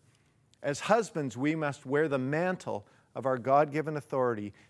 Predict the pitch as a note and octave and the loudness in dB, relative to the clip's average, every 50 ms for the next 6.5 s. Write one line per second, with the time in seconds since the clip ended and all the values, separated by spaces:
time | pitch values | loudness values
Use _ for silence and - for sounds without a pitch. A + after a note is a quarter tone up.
0 | _ - - B2+ - - - - - D3+ D#3+ E3+ D#3 D3 B2+ A#2 G#2+ C#3 D3 C#3+ | _ -6 -6 -6 -6 -8 -4 0 2 4 4 4 2 -2 -4 -2 0 2 2 2
1 | D3 D3+ - - - B2 A#2+ G#2+ - - A#2+ A2+ A2+ - - A#2 G2 G#2 G#2+ G#2+ | 2 -2 -8 -8 -6 -4 -4 -4 -2 0 0 0 0 -2 -6 -8 -6 -4 -4 -4
2 | A2 G#2+ G2+ F#2+ F#2+ F#2 - _ _ _ _ _ _ _ _ - A#2 A#2 - - | -2 -4 -6 -8 -10 -14 -18 _ _ _ _ _ _ _ _ -6 -6 -6 -2 0
3 | - F#3+ G3+ - - - C3+ A#2+ A#2 G#2+ - - - - _ _ _ - A#2 B2+ | 2 2 2 2 0 -4 -4 -4 -4 -6 -8 -14 -20 -20 _ _ _ -6 -2 0
4 | D#3+ F#3 F#3 - - E3 C3+ C#3 C#3 C3+ C3 B2+ A2 G#2 - - - - D#3+ E3 | 0 0 -2 -4 -6 -4 -2 -2 -2 0 -2 -2 -4 -8 -10 -10 -6 0 2 2
5 | F#3 G3 F#3 - - D#3+ - - F3+ E3+ E3+ D3+ D3+ C3+ A#2+ A2 - - G#2+ F#2+ | 4 2 0 -4 -8 -10 -4 -2 0 0 0 0 -4 -4 -4 -6 -6 -4 -4 -2
6 | F#2+ G2 G2 G2 G2+ G2 G2+ F#2+ - | -2 -2 0 0 0 0 -2 -4 -10